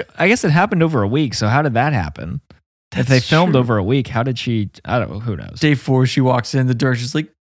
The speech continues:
Speaker 2: "What
Speaker 1: What
Speaker 2: are
Speaker 1: the
Speaker 2: you
Speaker 1: fuck?
Speaker 2: doing?
Speaker 1: You
Speaker 2: We have
Speaker 1: couldn't have
Speaker 2: three more
Speaker 1: waited till,
Speaker 2: days."
Speaker 1: <laughs> couldn't have waited till Saturday?
Speaker 2: <laughs> Come on.
Speaker 1: I know.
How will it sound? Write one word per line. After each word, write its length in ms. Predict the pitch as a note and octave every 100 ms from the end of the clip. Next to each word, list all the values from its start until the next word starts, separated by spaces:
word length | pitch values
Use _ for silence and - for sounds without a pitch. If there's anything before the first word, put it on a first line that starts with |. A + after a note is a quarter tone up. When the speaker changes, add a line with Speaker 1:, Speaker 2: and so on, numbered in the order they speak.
| _
Speaker 2:
"What 100 | -
Speaker 1:
What 160 | E4 F#4
Speaker 2:
are 40 | F#4+
Speaker 1:
the 80 | C4
Speaker 2:
you 100 | G4+
Speaker 1:
fuck? 180 | -
Speaker 2:
doing? 400 | - A4+ G#4+ C4+
Speaker 1:
You 60 | A#3+
Speaker 2:
We 60 | C4+
have 80 | F4+
Speaker 1:
couldn't 120 | D#4+
have 80 | D4
Speaker 2:
three 120 | D4+
more 80 | D4+
Speaker 1:
waited 340 | D#4+ D#4+ G#3+
till, 100 | C4
Speaker 2:
days." 600 | C#4 D4 C#4 G#3+ D3+ -
Speaker 1:
<laughs> 80 | -
couldn't 180 | - D4
have 60 | C4
waited 240 | B3+ C4+
till 120 | C#4
Saturday? 840 | C4+ - A#3 A3 B3+ C4 B3 B3 G4
Speaker 2:
<laughs> 80 | -
Come 260 | - C#4+
on. 520 | C#4+ D4 D4+ A3 F3 D#3+
Speaker 1:
I 220 | E3 D#3
know. 460 | D3+ C#3 C#3 D3+